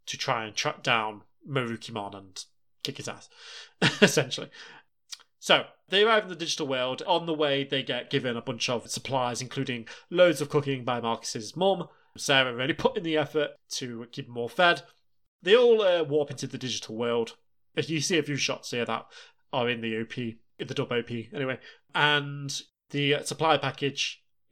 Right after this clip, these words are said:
gets warped into the digital world as well, but it's, like, sent quite far away from them. It's not like,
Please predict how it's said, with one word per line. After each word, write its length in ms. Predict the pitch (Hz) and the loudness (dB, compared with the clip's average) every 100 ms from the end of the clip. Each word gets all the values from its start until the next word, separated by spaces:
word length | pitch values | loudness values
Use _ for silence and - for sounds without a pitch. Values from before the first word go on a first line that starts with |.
| 175 | -2
gets 260 | 143 170 - _ _ - | 2 4 2 _ _ -4
warped 300 | 170 180 - | 0 0 -2
into 160 | 131 147 | -10 -8
the 80 | 135 | -4
digital 280 | 151 - | -4 -2
world 200 | 135 120 | -2 -2
as 80 | 113 | -2
well, 220 | 151 151 | 2 2
but 120 | 147 135 | 2 -4
it's, 140 | 123 | -6
like, 240 | 123 117 - | -6 -6 -4
sent 280 | 139 123 | -4 -2
quite 240 | - 226 - | 6 6 8
far 220 | 190 170 | 4 4
away 180 | 156 156 | 6 4
from 240 | 147 147 | 2 -2
them. 220 | 143 139 | -2 -4
It's 200 | 143 147 | -4 -6
not 140 | 160 135 | -4 -2
like, 220 | 131 127 | -2 -4